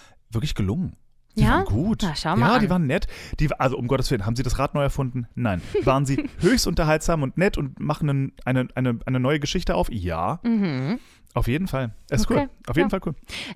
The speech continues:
Speaker 2: Ähm, hast du noch irgendwas Geheimes zu erzählen oder sollen wir einfach mal an, anfangen, ja?
Speaker 1: Und warte, hab ich noch irgendwas auf der Liste, was ich mir aufgeschrieben habe, was irgendwie vielleicht, äh,
Speaker 2: <laughs> Irgendwelche
Speaker 1: oder,
Speaker 2: Heimlichkeiten?
Speaker 1: Nee. Äh, nö, alles gut. Alles
Speaker 2: Okay.
Speaker 1: gut. Alles gut.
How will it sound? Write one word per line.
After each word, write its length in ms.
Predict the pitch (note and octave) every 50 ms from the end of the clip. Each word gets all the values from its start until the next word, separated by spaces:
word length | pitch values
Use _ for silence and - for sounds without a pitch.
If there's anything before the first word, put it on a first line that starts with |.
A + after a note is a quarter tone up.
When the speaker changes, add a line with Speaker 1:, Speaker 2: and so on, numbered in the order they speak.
| _ -
Speaker 2:
Ähm, 240 | D4+ D4 C#4 C#4 B3
hast 160 | D4+ E4+ -
du 20 | E4
noch 140 | C#4 C4+ B3
irgendwas 360 | A3+ A#3 A3+ A3 - - -
Geheimes 440 | A3+ F#3 F3+ G#3 B3+ E4+ F#4+ - -
zu 100 | - D#4+
erzählen 340 | D#4+ - - F4+ F#4 E4+
oder 140 | D4+ B3 A#3+
sollen 160 | A3 A#3 A3+
wir 100 | A3+ G#3
einfach 220 | - F3+ - G3 F3
mal 120 | F#3 E3+
an, 340 | - D3 D3+ D3 - - -
anfangen, 380 | - D#3+ D3+ - C#3+ C#3+ C#3+ C#3
ja? 200 | C#3 C#3 C#3 D#3 - -
Speaker 1:
Und 280 | - D#3 D3 D3+ - - D3+
warte, 120 | C#3+ C#3+
hab 80 | D3 C#3+
ich 60 | D#3
noch 60 | D3+
irgendwas 180 | - D3+ D3 D#3
auf 80 | C3+
der 140 | - C3+ B2
Liste, 600 | B2 C3+ E3+ - - - - G#3+ G#3+ G#3+ G#3 G3+ E3
was 180 | D3+ D#3 - -
ich 180 | - - -
mir 160 | E3 D#3 -
aufgeschrieben 520 | - D#3 - - D3+ - D#3+ D#3 D#3 D3+ D3+
habe, 240 | D3+ D3+ D3+ D3 C#3
was 180 | C#3+ C#3+ -
irgendwie 280 | - C#3+ C#3 C#3+ C#3 C#3
vielleicht, 580 | - - C3 B2 B2 B2+ C3+ C#3+ - - -
äh, 400 | C3+ - - B2+ B2+ B2+ B2+ B2+ B2+
Speaker 2:
<laughs> 1000 | B2+ - A#4+ A4 - G#4 B4 - - - - - - A#4 A#4+ A4+ F4+ C4+ A3 -
Irgendwelche 360 | B3+ B3 C4 D4 C#4+ A#3+ C4
Speaker 1:
oder, 100 | A3 G#3+
Speaker 2:
Heimlichkeiten? 720 | A3 A3+ G#3 - - - F3+ A3+ A3 G#3+ G#3 - G#3+ - - - - _ - - _ _ - - - - -
Speaker 1:
Nee. 400 | B2 A#2+ A2+ A#2 - C3 D3+ G3 A3+ A#3 - - - - - - - _ _ _ _ _ _ _ _ -
Äh, 260 | B2 A#2+ A#2 A#2 - -
nö, 280 | C#3+ E3+ G3 A3+ G#3 -
alles 180 | - F3 D#3+ -
gut. 200 | A#3 - - - - -
Alles 120 | - - -
Speaker 2:
Okay. 100 | C#4 - -
Speaker 1:
gut. 80 | -
Alles 140 | - G#2 -
gut. 220 | - B2+ C3 -